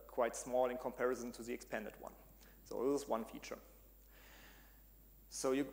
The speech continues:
might think, um, you could also just limit the size of the X M L. So I just allow you to submit, I don't know, some kilobytes, let's say, or just say some bytes of X M L, so that you cannot define larger strings, you cannot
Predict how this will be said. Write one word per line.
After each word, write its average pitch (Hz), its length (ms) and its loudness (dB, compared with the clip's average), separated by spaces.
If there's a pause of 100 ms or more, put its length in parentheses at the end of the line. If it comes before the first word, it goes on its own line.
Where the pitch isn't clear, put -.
(120)
might 160 220 4
think, 165 400 2
um, 131 320 4 (1120)
you 151 100 0
could - 140 0
also 160 380 6
just - 260 -2
limit 165 260 6
the 123 80 -2
size 117 320 6
of 110 120 -2
the 117 100 2
X 110 200 2
M 110 140 -6
L. 107 200 -2
So 101 540 -4 (100)
I 117 100 0
just 127 240 -2
allow 120 300 6
you 143 180 4 (100)
to 123 320 -2
submit, 127 440 0
I 117 80 4
don't 117 180 -2
know, 127 180 2
some 117 320 -2
kilobytes, 127 800 4
let's 113 200 -4
say, 117 400 2 (480)
or 107 360 0
just - 260 -8
say 117 200 2
some 110 260 -2
bytes 113 380 6
of - 120 -2
X - 220 -2
M 117 140 0
L, 139 280 4 (320)
so - 180 -2
that 131 180 4
you 135 60 0
cannot 147 300 2
define 127 500 0
larger 117 280 4
strings, 131 500 -2
you 117 80 -4
cannot 131 300 -2